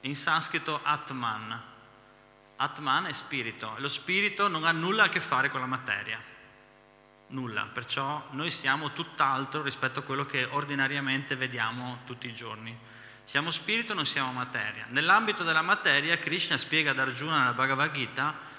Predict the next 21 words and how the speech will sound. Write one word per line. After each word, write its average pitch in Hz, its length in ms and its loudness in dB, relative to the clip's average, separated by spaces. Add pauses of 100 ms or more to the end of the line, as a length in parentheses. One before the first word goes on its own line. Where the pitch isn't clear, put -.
(440)
che, 151 460 4
eh, 107 760 -6
ci 143 100 -4
sono 156 240 0
tutti 226 200 -2
i 190 60 0
mate-, 139 440 2
i, 123 500 -4
gli 135 100 0
elementi 135 720 -2
grossolani, 131 760 0
diciamo, 120 600 -4
più 127 200 -6
grossi, 123 640 -6
più, 131 200 -4
ehm, 110 1200 -8
manifesti 135 840 2
che 127 80 -6
si 123 100 -8
possono 120 400 -6
toccare, 120 680 2